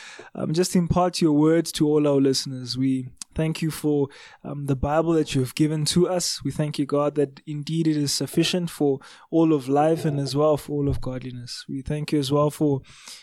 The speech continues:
your Spirit who convicts us of sin, who leads us. And we pray, Father, even as we chat this,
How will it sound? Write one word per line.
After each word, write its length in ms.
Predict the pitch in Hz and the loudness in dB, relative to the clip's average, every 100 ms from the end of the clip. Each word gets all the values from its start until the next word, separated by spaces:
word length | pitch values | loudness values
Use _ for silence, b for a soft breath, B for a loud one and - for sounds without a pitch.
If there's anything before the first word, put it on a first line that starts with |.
| B | B
your 240 | 147 143 | 0 2
Spirit 500 | 139 - 180 175 165 - | 0 2 2 2 -2 -2
who 120 | 160 | -2
convicts 520 | - 143 127 160 - | 0 -2 0 -2 0
us 180 | 170 160 | 0 0
of 160 | - 131 | -4 -4
sin, 360 | - 175 185 b b b b b b _ - | 0 0 -2 b b b b b b _ -2
who 200 | 156 147 | 2 4
leads 380 | 143 165 175 | 4 2 2
us. 400 | 185 185 - - - | 0 -2 -4 -6 -12
And 180 | - 139 | -12 -6
we 80 | 135 | -4
pray, 200 | - 160 | 0 0
Father, 340 | 151 156 147 | 2 0 0
even 220 | 151 151 156 | 0 -2 -2
as 160 | 143 | -4
we 60 | 139 | -4
chat 420 | 131 156 147 - - | -4 -2 -2 -4 -8
this, 300 | 139 127 | -6 -4